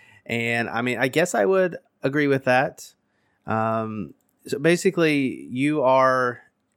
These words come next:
tasked with, um, going and working at this burger joint. Uh, it's a pretty standard thing. You gotta, you go in, you have to walk to your, uh, to your work,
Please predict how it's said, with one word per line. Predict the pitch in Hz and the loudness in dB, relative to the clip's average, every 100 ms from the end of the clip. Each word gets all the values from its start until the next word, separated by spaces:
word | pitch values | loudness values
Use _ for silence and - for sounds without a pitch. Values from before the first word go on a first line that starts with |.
| - | -20
tasked | - 131 107 117 - - - - _ _ - | -4 -2 -2 -4 -12 -20 -20 -20 _ _ -18
with, | - 113 120 113 - - _ _ _ | -8 -2 0 -2 -6 -20 _ _ _
um, | 107 107 104 101 98 98 101 _ _ _ _ _ _ _ | -8 -4 -2 -2 -4 -8 -14 _ _ _ _ _ _ _
going | 113 127 143 135 - | 0 2 2 -2 -4
and | 120 110 | -6 -2
working | 117 127 - 113 | -2 -2 -4 -6
at | 107 107 95 | -4 -4 -4
this | 107 101 - _ _ _ _ _ | -6 -6 -12 _ _ _ _ _
burger | - 117 110 | -2 0 0
joint. | 98 95 80 78 _ _ | -4 -6 -8 -10 _ _
Uh, | 95 90 87 82 _ _ _ _ | -20 -12 -10 -10 _ _ _ _
it's | _ - | _ -8
a | 110 98 98 | -2 0 0
pretty | 156 147 135 107 _ | 0 0 0 -4 _
standard | - 123 120 113 107 | -6 -2 0 -2 -4
thing. | - 113 95 87 | -4 -4 -4 -6
You | 101 | -4
gotta, | 117 110 95 | -2 -2 -4
you | 107 | -2
go | 131 139 | 2 2
in, | 131 131 | 2 -2
you | 113 | 0
have | 127 123 | -2 -2
to | |
walk | 107 98 110 117 - - _ _ _ _ - | -4 0 0 0 -10 -18 _ _ _ _ -6
to | 123 | -2
your, | 117 113 104 107 104 107 101 _ _ _ - | 0 -2 0 2 4 2 0 _ _ _ -8
uh, | 95 92 95 87 - _ _ - | 0 2 4 2 -2 _ _ -18
to | - | -4
your | 113 | -4
work, | 113 104 113 - | 0 0 0 -6